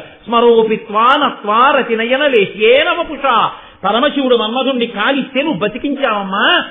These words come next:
నువ్వు బతికించి ఉంచకపోతే మాకు ఈ శరీరం ఎక్కడిది, సౌందర్యలహరి చదవడం ఎక్కడిది, మహాభారతం వినడం ఎక్కడిది, మా పాపపుణ్యాలు పోగొట్టుకోవడం ఎక్కడిది, మేము భక్తిని పొందడం ఎక్కడిది,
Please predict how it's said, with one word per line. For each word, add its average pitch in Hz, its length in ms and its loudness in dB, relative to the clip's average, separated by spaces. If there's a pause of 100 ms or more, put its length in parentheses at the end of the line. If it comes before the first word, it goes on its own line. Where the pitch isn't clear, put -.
(120)
నువ్వు 240 200 -4
బతికించి 285 520 -2
ఉంచకపోతే 254 680 0
మాకు 254 260 0
ఈ 233 40 -8
శరీరం 269 420 -6
ఎక్కడిది, 143 300 -14 (300)
సౌందర్యలహరి 240 500 -4
చదవడం 247 440 -6
ఎక్కడిది, 233 280 -6
మహాభారతం 226 600 -2
వినడం 226 260 -8
ఎక్కడిది, 165 360 -14 (240)
మా 247 120 -2
పాపపుణ్యాలు 254 640 -4
పోగొట్టుకోవడం 247 680 -2
ఎక్కడిది, 226 280 -6
మేము 254 240 -4
భక్తిని 220 340 -6
పొందడం 254 380 -4
ఎక్కడిది, 160 360 -10